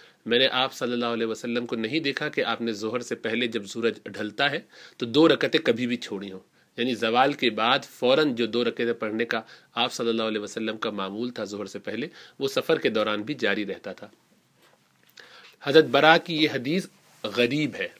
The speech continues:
امام لیث بن سعد سے اوپر یہی ایک سند ہے، یعنی غریب اس طور پر کہ اس میں ایک ہی راوی ہے بعض طبقات میں۔ امام ترمذی فرماتے ہیں، میں نے امام بخاری سے اس حدیث کے بارے میں پوچھا کہ اس کی کوئی اور سند بھی ہے آپ کے پاس؟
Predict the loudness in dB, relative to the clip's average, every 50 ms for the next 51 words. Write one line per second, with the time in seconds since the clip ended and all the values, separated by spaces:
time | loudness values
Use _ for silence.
0 | _ _ -10 -6 -2 0 0 0 0 2 2 2 2 0 -2 -6 -6 -4 -2 0
1 | 2 2 0 0 -4 -4 -4 -4 -4 -4 -8 -16 -20 -20 _ _ _ _ _ -6
2 | -6 0 4 4 4 4 2 -2 -2 0 0 2 2 2 0 0 -2 -4 -6 -8
3 | -8 -8 -10 -10 -12 -12 -12 _ _ _ -20 _ _ _ -4 -2 0 2 4 4
4 | 4 4 2 -2 -2 0 0 0 2 2 0 0 2 0 -2 -2 -2 -2 -4 -4
5 | -4 -4 -2 -2 -2 -2 -2 -2 -2 0 0 0 -2 -2 -6 -6 -4 -4 -4 -4
6 | -6 -12 _ _ -18 -10 -6 -6 -4 -4 -6 -8 -8 -8 -8 -6 -6 -6 -6 -6
7 | -8 -10 -14 -16 -16 _ _ _ _ _ _ _ _ _ _ _ _ _ _ _
8 | _ _ _ _ _ _ -8 -2 2 4 4 4 4 2 0 2 2 2 2 2
9 | 2 2 2 2 2 2 0 2 2 4 4 4 4 4 2 0 0 -2 -2 0
10 | 0 0 2 0 0 0 -2 -4 -4 -6 -6 -6 -6 -4 -4 0 0 2 4 4
11 | 2 2 0 -2 -4 -6 -4 -4 -4 -4 -4 -6 -6 -6 -8 -8 -4 0 2 4
12 | 4 2 2 0 -2 -2 -2 -2 -2 0 2 2 2 2 0 -4 -4 -4 -4 -6
13 | -6 -12